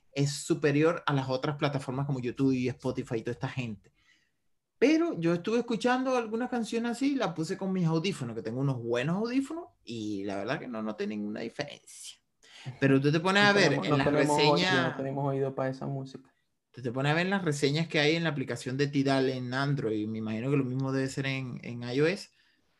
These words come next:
Speaker 1: Todo el mundo dice ahí, dice, "Oye, sí, que la calidad de audio es mu-,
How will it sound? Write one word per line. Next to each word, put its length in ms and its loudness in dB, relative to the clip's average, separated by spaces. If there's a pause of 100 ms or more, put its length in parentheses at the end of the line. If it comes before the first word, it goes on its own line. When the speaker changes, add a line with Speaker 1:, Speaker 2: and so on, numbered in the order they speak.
(200)
Speaker 1:
Todo 180 0
el 60 0
mundo 420 2
dice 240 -2
ahí, 140 2
dice, 280 0
"Oye, 360 -6
sí, 260 -2
que 80 -2
la 100 -4
calidad 300 -6
de 100 -6
audio 340 0
es 100 0
mu-, 260 0